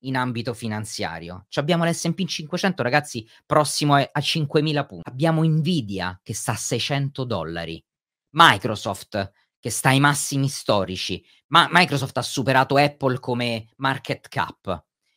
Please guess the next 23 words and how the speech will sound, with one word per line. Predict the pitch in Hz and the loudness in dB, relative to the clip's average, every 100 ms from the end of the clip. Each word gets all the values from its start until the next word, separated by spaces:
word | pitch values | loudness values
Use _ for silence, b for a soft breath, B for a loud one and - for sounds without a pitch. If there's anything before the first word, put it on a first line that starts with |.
| _ | _
Siamo | - 214 185 | -2 2 4
in | |
una | 175 | 2
situazione | 165 180 190 226 175 | 2 -2 -2 -2 -2
di | 143 | 0
grande | 165 170 165 | 2 2 2
ottimismo, | 156 151 143 127 95 98 95 92 | 0 -2 -2 -2 -2 -6 -6 0
tassi | 190 208 - 165 | 4 4 4 6
alti, | 160 151 165 - 220 233 | 8 8 6 0 -2 -2
economia | 156 160 156 185 170 | -4 -2 0 2 2
che | 165 | 0
comincia | - 156 160 147 - 139 135 | -2 0 0 0 2 4 4
a | 151 | 2
mostrare | 156 151 - 175 156 | 0 -4 2 4 4
i | |
primi | 143 147 147 | 2 0 0
segnali, | 147 143 156 147 156 175 180 - | -2 -2 0 0 0 0 -4 -6
i | 147 | -4
tassi | 143 220 170 - 160 | 2 2 2 -4 -2
hanno | 151 156 | -2 -2
un | 151 | -4
ritardo | 147 156 214 214 165 131 131 | -6 -4 0 2 0 -2 -4
nell'impatto, | 131 135 131 139 139 - 165 147 - 143 | -2 -4 -4 -4 -2 0 0 0 -6 -6